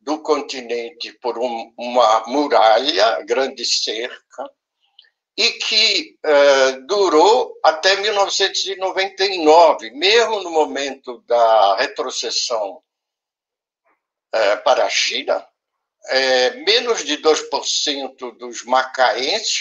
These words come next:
falavam português, e muitos deles, eh,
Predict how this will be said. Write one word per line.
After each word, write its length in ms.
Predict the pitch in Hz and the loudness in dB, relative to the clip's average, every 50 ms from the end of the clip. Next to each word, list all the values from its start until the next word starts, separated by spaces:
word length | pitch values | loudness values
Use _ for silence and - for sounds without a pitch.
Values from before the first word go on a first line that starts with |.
| - - | -4 -4
falavam 460 | - 180 175 175 226 175 190 180 - | -2 2 4 4 4 4 0 -4 -2
português, 760 | 196 185 - - 202 180 135 127 - 185 180 139 - - - - - _ _ | -4 -4 -4 -6 -14 -12 -6 -2 -2 -2 -2 -2 -6 -10 -16 -18 -18 _ _
e 80 | - - | -14 -10
muitos 460 | - 165 185 202 202 - 180 160 - - 131 110 | -8 -8 -8 -8 -10 -10 -10 -10 -8 -10 -12 -8
deles, 800 | 110 143 147 160 170 180 180 247 262 - 254 262 - - - - _ _ _ _ _ _ _ _ _ _ _ _ _ _ _ _ - | -4 -2 0 0 0 -2 -4 -6 -14 -18 -18 -18 -18 -18 -18 -18 _ _ _ _ _ _ _ _ _ _ _ _ _ _ _ _ -6
eh, 960 | 127 131 135 135 127 123 123 120 117 117 113 110 107 107 101 101 98 95 90 | -2 0 0 0 0 0 0 0 0 0 0 -2 -2 -4 -6 -6 -6 -8 -10